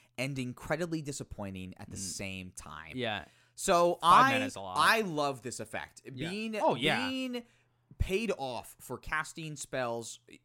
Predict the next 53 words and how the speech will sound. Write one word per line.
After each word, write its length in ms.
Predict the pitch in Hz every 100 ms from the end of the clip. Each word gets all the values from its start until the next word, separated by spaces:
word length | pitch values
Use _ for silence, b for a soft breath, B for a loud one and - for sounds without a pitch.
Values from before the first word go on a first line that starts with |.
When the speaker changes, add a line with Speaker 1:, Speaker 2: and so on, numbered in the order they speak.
| 120
Speaker 1:
casting 360 | - 208 - 214
counter 320 | - 170 196
spells, 400 | 160 - 95 92
and 140 | 127 131
being 160 | 147 151
able 240 | 139 139
to 360 | - 135 127 123 b b
not 360 | 135 147 208 131
just 460 | 131 147 139 - - _ _ _
re-, 280 | 131 123 123 135
put 180 | - 156
it 100 | 143
back 220 | 120 131
in 60 | 127
your 100 | 117
hand, 160 | 135 135
but 100 | 120
having, 280 | 147 165
like, 100 | 147
card 260 | - 151 143
selection 640 | - 120 113 143 - - 80
Speaker 2:
Yeah. 220 | 131 113 101 - -
Speaker 1:
to 80 |
be 160 | 123 120
able 180 | 107 107
to 140 | -
Speaker 2:
It's 180 | 151 196
like, 220 | 180 170
Speaker 1:
refill 160 | - 107
your 80 | 101
Speaker 2:
um, 160 | 147 139
Speaker 1:
hand. 120 | 127
Speaker 2:
Rashmi 560 | 143 147 - 151 147 131
or 200 | 143 123
Vial 260 | 123 127
Smasher 380 | - 131 127 135
with 100 | 120
the 80 | 107
Curiosity 560 | - 117 120 120 127
effect 340 | 123 127 120 123
on 100 | 120
it. 160 | 147
Either 200 | 147 139
of 60 | 131
Speaker 1:
Basically, 20 |
Speaker 2:
those 140 | 127 117
Speaker 1:
yeah. 220 | 120 95
Speaker 2:
things, 80 | 90
except 280 | - 117 -
you're 80 | 117
just 220 | 113 -
in 100 | 110
blue-black. 560 | 104 101 107 131 151